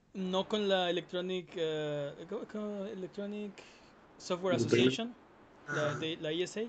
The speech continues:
Speaker 1: pero por al
Speaker 3: Ajá.
Speaker 1: ladito, ¿no? Como también Microsoft también el año pasado lo hizo en el Microsoft Theater. Sí fueron al E tres, pero ten-, en el teatro de al ladito, ahí tenían sus demos y sus, y su, pues sí.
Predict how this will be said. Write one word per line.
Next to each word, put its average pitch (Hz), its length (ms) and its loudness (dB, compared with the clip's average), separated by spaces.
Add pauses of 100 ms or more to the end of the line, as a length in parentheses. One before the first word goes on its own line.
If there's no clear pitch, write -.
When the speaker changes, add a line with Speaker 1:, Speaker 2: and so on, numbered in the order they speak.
(480)
Speaker 1:
pero 170 240 4
por 165 140 4
al 156 60 4
Speaker 3:
Ajá. 151 80 2
Speaker 1:
ladito, 156 280 -2
¿no? 170 220 -6
Como 151 320 -2
también 165 640 -4
Microsoft 165 680 -4
también 160 560 -4 (160)
el 156 160 -2
año 156 180 -4
pasado 165 360 -2
lo 156 120 -2
hizo 156 140 -4
en 160 80 -4
el 151 80 -2
Microsoft 156 500 -4
Theater. 180 340 -2 (360)
Sí - 220 0
fueron 226 300 6
al 196 100 6
E 190 60 6
tres, 208 360 0 (640)
pero 170 180 2
ten-, 165 160 -6
en 190 140 -2
el 180 100 0
teatro 202 240 2
de 208 120 6
al 180 60 4
ladito, 170 400 0
ahí 165 160 0
tenían 156 280 -4
sus 147 320 -4
demos 156 440 -4
y 147 40 -6
sus, 139 300 -10 (560)
y 143 40 -8
su, 139 220 -8 (600)
pues 131 120 -10
sí. 180 140 -8